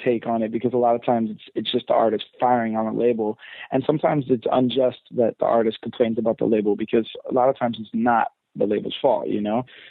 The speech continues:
Um, so I, I was trying to be strategic with that one. So I, I, but I, yeah, you, you always have to do it with a little, I think a little bit of tact because it can come off either just whiny or sometimes people just go over the edge and it's just too much, you know? So it definitely has to be done with taste.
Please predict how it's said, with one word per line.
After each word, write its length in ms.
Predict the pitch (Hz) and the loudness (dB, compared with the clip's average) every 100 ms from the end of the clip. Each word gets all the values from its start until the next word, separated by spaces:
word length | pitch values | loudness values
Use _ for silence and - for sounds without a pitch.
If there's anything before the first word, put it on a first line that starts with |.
| - 113 | -10 -4
Um, 400 | 110 104 98 - - | -2 -2 -6 -14 -2
so 80 | 127 | 0
I, 240 | 120 135 | 2 2
I 40 | 135 | 2
was 140 | 139 | 0
trying 260 | - 147 143 | 0 0 0
to 60 | 135 | -2
be 140 | 127 | -4
strategic 600 | - 117 - 123 110 101 | -6 -8 -8 -6 -6 -6
with 160 | 110 104 | -4 0
that 220 | 113 110 | 0 0
one. 180 | 110 110 | -2 -2
So 120 | 127 | 0
I, 200 | 120 131 - | 2 2 0
I, 40 | |
but 140 | 143 147 | 2 2
I, 120 | 147 156 | 2 0
yeah, 240 | 160 156 | 0 2
you, 200 | 127 139 143 | 2 -2 -6
you 220 | 139 151 | 0 0
always 200 | 165 156 | 2 0
have 160 | 156 127 | -2 -4
to 40 | |
do 140 | 123 131 | -4 -4
it 40 | |
with 140 | 120 | -2
a 40 | 117 | -6
little, 400 | 120 139 135 127 | -2 -2 -2 -2
I 100 | - | -6
think 260 | - 127 117 | -6 -8 -8
a 40 | |
little 200 | 113 117 | -4 -4
bit 160 | 113 113 | 0 0
of 80 | 110 - | 0 0
tact 320 | 113 110 - | 0 0 -8
because 400 | 110 - 113 104 - - - - | -14 -2 -2 -2 -6 -20 -20 -2
it 140 | 131 | -2
can 140 | - 151 | 0 0
come 220 | - 139 | 0 0
off 180 | 127 117 | 0 0
either 200 | 123 107 | -2 -2
just 200 | 107 110 | -4 -6
whiny 720 | 117 120 131 147 147 147 143 - - - - | -6 -2 0 2 2 0 -2 -6 -18 -10 -2
or 640 | 127 123 117 113 113 - | 0 2 2 2 2 0
sometimes 380 | 143 139 139 123 - | -2 0 0 0 -2
people 160 | 127 | -2
just 180 | 120 120 | -2 -2
go 200 | 127 117 | 0 2
over 240 | 120 120 110 | 2 0 0
the 180 | 110 | 2
edge 200 | 117 107 110 | 2 2 -4
and 80 | |
it's 160 | 104 - | -6 -8
just 200 | - - | -10 -2
too 120 | 131 | 2
much, 380 | 113 95 - - | 2 0 -4 -6
you 100 | 104 | -2
know? 160 | 104 113 - | -2 -2 2
So 120 | 110 | 2
it 300 | - - - | 2 0 0
definitely 300 | 123 123 123 | 0 2 2
has 120 | 123 | 0
to 80 | - | 0
be 80 | 113 | 0
done 200 | 104 104 | 2 0
with 100 | - | -2
taste. 280 | - 101 | -2 -2